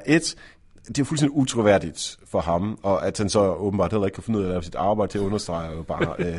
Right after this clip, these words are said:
Speaker 1: det. Men, og, og sekundært, du, du, du får jo også din arbejdsgiver til at være mindre troværdig.
Speaker 2: Ja.
Speaker 1: En ting er, at han ikke kan finde ud af at lave sit arbejde, men den anden ting er, at, altså, hvorfor har du sådan et tåbeligt billede på?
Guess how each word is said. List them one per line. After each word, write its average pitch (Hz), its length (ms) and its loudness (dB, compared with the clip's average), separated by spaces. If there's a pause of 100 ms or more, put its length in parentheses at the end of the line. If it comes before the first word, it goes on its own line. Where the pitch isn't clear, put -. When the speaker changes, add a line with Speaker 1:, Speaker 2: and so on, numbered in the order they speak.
(120)
Speaker 1:
det. 131 140 0 (400)
Men, 123 340 4 (140)
og, 98 180 -2
og 127 120 0
sekundært, 147 540 2 (1080)
du, 123 120 -2 (140)
du, 131 80 -4 (380)
du 113 420 -6
får 120 260 2
jo 110 140 2
også 131 260 0
din 131 260 2 (840)
arbejdsgiver 104 640 2
til - 180 -2
at 95 80 2
være 87 140 2
mindre 92 240 -2
troværdig. 90 560 -4 (600)
Speaker 2:
Ja. 113 120 -4 (320)
Speaker 1:
En 151 140 2
ting 127 160 4
er, 113 80 6
at 92 80 2
han 101 160 0
ikke 110 100 0
kan 110 60 -14
finde 110 80 -2
ud 101 40 0
af 90 40 0
at 82 60 -6
lave 87 120 -2
sit 80 100 -10
arbejde, 101 400 -2
men 101 120 0
den 90 80 -6
anden 107 160 -2
ting 113 200 -2
er, 104 120 0
at, - 280 -6
altså, - 220 -10
hvorfor 117 200 -4
har 131 120 0
du 123 60 -2
sådan 127 140 -4
et 110 60 -6
tåbeligt 147 340 -6
billede 131 260 -2
på? 104 280 -4